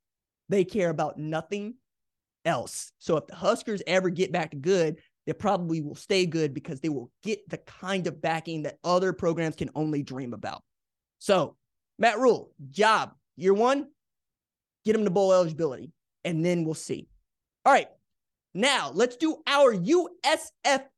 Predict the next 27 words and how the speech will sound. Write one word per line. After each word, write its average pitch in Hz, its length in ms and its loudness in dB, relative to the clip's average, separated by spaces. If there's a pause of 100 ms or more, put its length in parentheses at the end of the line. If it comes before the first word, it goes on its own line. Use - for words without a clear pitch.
L 247 260 4
Player 254 320 2
of 208 100 -2
the 208 60 -2
Week 214 340 -6
interview 233 440 -2
with - 240 -4
Texas 311 560 -4
A 233 240 0
and 214 100 -6 (140)
M 294 400 4 (420)
tight 262 420 -2
end 330 380 0
and 196 200 -2 (140)
former 185 200 -2
All-American 208 600 0
and 208 140 0
U 254 100 2
S 254 140 0
F 233 100 -4
L 226 180 4
Birmingham 202 320 -2
Sta-, 277 420 0
Birmingham 196 340 -2
Stallions 285 400 0
tight 190 220 0
end, 185 160 -2